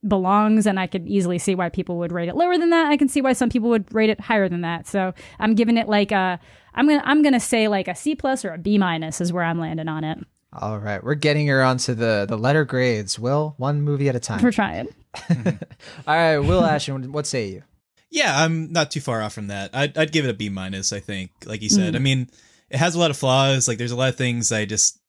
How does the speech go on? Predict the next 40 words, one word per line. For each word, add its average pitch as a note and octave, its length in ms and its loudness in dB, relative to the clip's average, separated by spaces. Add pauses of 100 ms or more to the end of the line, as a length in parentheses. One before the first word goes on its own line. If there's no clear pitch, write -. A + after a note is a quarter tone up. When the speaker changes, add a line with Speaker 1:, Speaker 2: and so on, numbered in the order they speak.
(120)
Speaker 3:
I B2+ 80 -2
mean, A2+ 300 -2 (220)
given B2+ 260 2
certain, A2 420 -2 (200)
certain C3+ 260 0
events A2+ 440 0
are G#2 180 -2
surrounding G#2+ 380 0
the G2+ 60 -4
film, G#2 380 0
it G2+ 140 -4
obviously G2+ 400 -4
doesn't F#2+ 520 -6 (440)
really A#2+ 380 0
work G#2+ 400 0
in G#2+ 80 -2
certain G#2+ 220 -2
respects, G#2 480 -2
and G2+ 60 -4
it's F#2 100 -4
hard A#2+ 200 0
to A2 80 -6
not G#2+ 180 0
get A2 80 -2
your G2+ 160 -4
mind G2+ 280 -2
on, A2 160 -2 (140)
take B2 160 0
your G#2 80 -8
mind A2 220 -2
off B2+ 140 0
of C3 80 -4
that. D3 320 0
But A2+ 320 0
Speaker 1:
Yeah. F#3+ 200 0 (360)
Speaker 3:
um, C3 380 2
if C#3 120 0
you're E3 160 4
able C#3+ 340 0
to C3+ 760 0